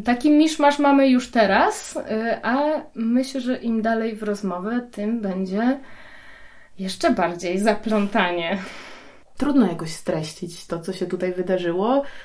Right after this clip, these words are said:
Speaker 2: a to wszystko wpływa na tożsamość dzisiejszych Ślązaków, ale czy tutaj na Śląsku mieszkają tylko Ślązacy?
Speaker 1: No oczywiście, że nie, mm, bo też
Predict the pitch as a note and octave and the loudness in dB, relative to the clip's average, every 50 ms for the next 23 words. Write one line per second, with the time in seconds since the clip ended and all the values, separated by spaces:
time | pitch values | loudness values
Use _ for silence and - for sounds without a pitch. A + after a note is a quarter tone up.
0 | - - - - F#3+ - A3 G#3 - - G3 G3 - - A3 A3 - - G3 F#3 | -20 -10 -8 -8 -2 -2 -2 -2 -2 -2 -4 -4 -6 -8 -10 -8 -4 -2 -2 0
1 | F3+ G3+ G#3+ A3 G#3+ G3 F3+ F3+ F#3 G3+ A3 A3 A3 G#3+ - - F3 F3 F3 F#3 | 0 0 0 2 2 0 0 2 0 0 0 0 -4 -6 -6 -6 -6 -4 -2 -2
2 | G3 G#3 G3 - - - - F3+ F3 F#3 F3+ - G#3+ G#3+ G#3+ - - - - - | -2 -2 -2 -6 -10 -8 -6 -4 -4 -2 -2 -2 -2 -4 -4 -8 -14 -18 -20 -20
3 | - - - - - - - - - - G#3+ G#3 G3+ F#3+ E3+ D#3+ D#3+ - F#3+ G#3+ | -20 -20 -20 -20 -20 -20 -14 -12 -2 2 4 4 4 4 2 0 -2 -2 -2 -2
4 | A3 A3+ - - - - - F#3+ F3+ E3 D#3 D#3 D#3+ G3 B3 C#4 - - - - | -2 -4 -8 -14 -6 -2 0 0 0 0 -2 -2 -2 -2 -4 -4 -6 -12 -20 -20
5 | _ _ - - - G3 G#3 G#3 G3+ - G#3 G3 - G3+ A3 A#3 A3+ A3 G#3+ G#3 | _ _ -14 -6 -2 -2 -2 -2 -2 -6 -8 -4 -2 -2 -2 0 0 0 -2 -2
6 | - - F#3+ F3+ F#3 F3+ - G#3+ G#3 G3+ G3+ - G3+ F#3+ F#3+ F#3+ G3 F#3 F3+ - | -2 -4 -4 -4 -4 -4 -2 0 0 0 0 -2 -2 -2 -2 -2 -2 -6 -6 -8
7 | F#3+ - - A3+ A#3+ B3 B3 A#3 F#3 - - - D3+ D3 - - - - _ _ | -8 -4 -2 0 0 2 2 0 -2 -2 -6 -10 -12 -12 -12 -14 -20 -20 _ _
8 | _ - - A3 A#3 B3 B3 B3 B3 B3 B3 B3 - - - F#3+ F3+ F3+ F3 E3+ | _ -16 -8 -2 2 2 2 2 2 0 -4 -6 -8 -6 -8 -6 -6 -6 -6 -6
9 | - - - - - - - - - G3 F#3 F#3 F#3 F#3 F#3 F#3 F#3 F3+ F#3+ F#3+ | -6 -8 -8 -12 -16 -20 -18 -12 -8 -6 -4 -4 -2 -2 -4 -4 -2 -2 0 0
10 | F#3+ F#3+ G3 G3+ G3 - - - - | 0 -2 -4 -4 -6 -6 -8 -10 -10